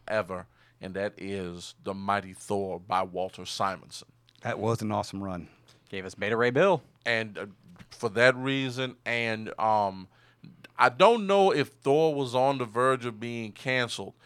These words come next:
Speaker 1: And I posted this on the comic book collecting site, uh, for about a month ago to pose the question, is there another run greater than Simonson's run on Thor?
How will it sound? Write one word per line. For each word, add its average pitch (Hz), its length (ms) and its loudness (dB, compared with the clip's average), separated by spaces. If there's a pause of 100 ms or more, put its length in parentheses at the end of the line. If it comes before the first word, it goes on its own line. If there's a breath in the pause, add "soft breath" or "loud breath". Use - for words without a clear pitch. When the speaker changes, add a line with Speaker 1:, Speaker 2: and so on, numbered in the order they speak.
(280 soft breath)
Speaker 1:
And 110 140 2
I 185 120 12
posted 175 560 -2
this 117 280 -2
on 117 200 -2
the 107 60 -10
comic 127 380 -6
book 113 160 -6
collecting 110 540 -6
site, 101 420 -4 (200)
uh, 101 380 2 (320)
for 104 240 -2 (100)
about 107 220 0
a - 20 -4
month 117 380 0
ago 104 360 -2 (600 soft breath)
to 123 260 4 (140)
pose 151 280 2
the 123 80 -10
question, 135 640 -4
is 123 240 -4
there 123 240 2
another 139 420 2
run 135 420 0
greater 120 460 -2
than 110 580 -6 (800)
Simonson's 139 680 4
run 110 380 0
on 113 280 0
Thor? 143 400 2